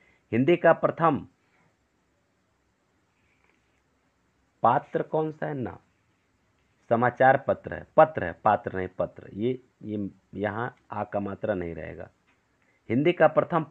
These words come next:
पत्र कौन सा है? तो उतंत मार्तंड है, ठीक है ना? इसका पीडीएफ़ भी आपको मिलेगा मेरे Telegram चैनल से, उसका लिंक नीचे दिया हुआ है और पीडीएफ़ में आपको करेक्शन करके मैं दूंगा,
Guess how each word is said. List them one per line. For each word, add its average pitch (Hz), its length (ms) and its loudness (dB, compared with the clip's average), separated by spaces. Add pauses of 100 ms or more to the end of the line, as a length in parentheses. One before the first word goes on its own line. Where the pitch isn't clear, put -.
पत्र 95 360 2 (280)
कौन 120 200 4
सा 107 140 -2
है? 85 100 -4
तो - 200 -16
उतंत 151 340 6
मार्तंड 107 540 6
है, 76 200 -10 (320)
ठीक 147 120 -4
है 190 60 6
ना? 180 240 2 (1300)
इसका 131 220 4
पीडीएफ़ 151 380 2
भी 151 80 0
आपको 151 240 4
मिलेगा 143 280 4
मेरे 139 260 0
Telegram 123 360 4
चैनल 110 240 2
से, 160 180 -8
उसका 123 340 0
लिंक 123 220 2
नीचे 120 260 0
दिया 120 240 4
हुआ 107 220 4
है 139 160 -4
और 127 280 4
पीडीएफ़ 143 460 0
में 160 120 -2
आपको 147 420 -4
करेक्शन 127 400 0
करके 95 320 -2
मैं 85 180 -4
दूंगा, 80 320 -12